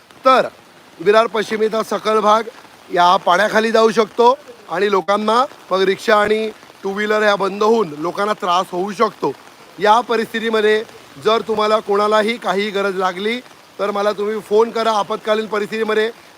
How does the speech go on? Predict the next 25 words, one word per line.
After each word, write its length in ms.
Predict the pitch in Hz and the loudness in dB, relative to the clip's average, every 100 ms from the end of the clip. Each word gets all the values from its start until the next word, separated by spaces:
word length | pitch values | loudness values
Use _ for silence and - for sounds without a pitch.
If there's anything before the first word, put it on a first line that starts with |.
| - | -8
एट 160 | 196 220 | -4 0
एट 120 | 220 | -2
झिरो 300 | 160 208 214 | 0 2 2
सिक्स 280 | - 214 - | -2 -8 -2
सेवन 200 | 214 214 | -2 0
नाईन 260 | 208 214 | -2 -2
डबल 220 | 196 196 | -2 0
वन 180 | 208 208 | 0 0
डबल 220 | 190 196 | -2 -2
वन 180 | 208 208 202 - - | 0 -2 -4 -18 -8
हा 60 | 170 | -2
माझा 200 | 196 208 | -2 0
मोबाईल 320 | 196 190 220 | -2 0 0
नंबर 240 | 220 220 220 | 0 0 0
आहे. 300 | 202 214 240 - - - - 180 | 0 0 -2 -8 -20 -20 -16 -10
एकदमच 340 | 175 226 240 - | -4 -2 -2 -4
खूप 160 | 233 226 | -2 -2
अडचण 300 | 180 214 214 | -2 -2 -2
आली 180 | 208 | -2
किंवा 180 | 208 208 | -2 -4
काय 180 | 190 202 | -2 -2
झालं 300 | 180 202 185 - - - - | -2 2 0 0 -14 -20 -4
तर 80 | 190 | -2
आपण 260 | 190 214 | 0 -2
मला 320 | 208 202 208 | -4 0 0